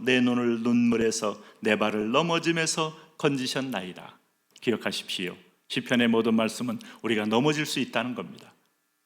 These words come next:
슬립다운은 되지만 케이오 당하지 아니함은 주께서 나와 함께 하시고 주의 의로운 손이 나를 붙들어 주심이니라. 그러니까 하나님이 오늘도 나를,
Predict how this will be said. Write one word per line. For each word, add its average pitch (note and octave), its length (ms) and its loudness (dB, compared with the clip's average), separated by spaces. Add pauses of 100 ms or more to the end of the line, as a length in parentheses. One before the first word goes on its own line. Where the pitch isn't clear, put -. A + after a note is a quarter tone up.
(640)
슬립다운은 F3+ 840 2
되지만 B2 460 -4 (260)
케이오 A3+ 440 -2
당하지 E3 420 -4
아니함은 G#2 540 -4 (320)
주께서 B2+ 640 -2 (140)
나와 G2+ 280 -2
함께 G2 280 -8
하시고 G#2+ 540 -2 (180)
주의 G2+ 340 0 (100)
의로운 F3+ 380 4
손이 F#3 420 -4 (140)
나를 G#2 500 -8
붙들어 D#3+ 380 -4
주심이니라. C#3+ 800 -8 (720)
그러니까 B2+ 180 -2
하나님이 D#3 320 4
오늘도 C#3+ 300 2
나를, B2 400 0